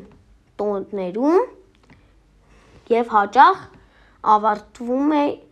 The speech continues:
ավարտում էին ա-, առավել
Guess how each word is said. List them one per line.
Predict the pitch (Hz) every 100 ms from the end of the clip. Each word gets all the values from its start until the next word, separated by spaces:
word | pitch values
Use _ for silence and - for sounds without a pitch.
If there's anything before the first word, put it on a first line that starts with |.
| _ _
ավարտում | 226 214 220 - 294 320
էին | 311 320 320 - _ _ - -
ա-, | - - - _ _ _ _ - -
առավել | 214 220 220 220 294 320